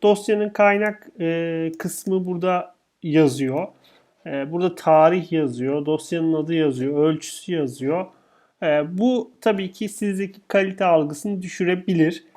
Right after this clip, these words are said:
Eğer bunlardan kurtulmak istiyorsanız ikinci yöntemi denememiz daha sağlıklı olacak. Onu nasıl yapacağız? Bunun için de hiç program kullanmadan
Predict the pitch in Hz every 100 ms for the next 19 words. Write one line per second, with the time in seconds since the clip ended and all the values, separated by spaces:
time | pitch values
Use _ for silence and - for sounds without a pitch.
0 | _ _ 226 180 165 190 208 202 185 180
1 | 185 - 202 180 170 160 165 208 - 143
2 | 143 226 220 214 - 220 175 170 156 139
3 | 135 131 139 139 143 214 233 190 180 170
4 | - 135 127 123 131 139 226 214 240 220
5 | 208 165 - 135 131 127 127 208 247 -
6 | - - _ _ _ _ _ _ _ 190
7 | 240 294 262 - 214 233 262 277 - -
8 | 240 233 240 240 226 254 240 185 160 196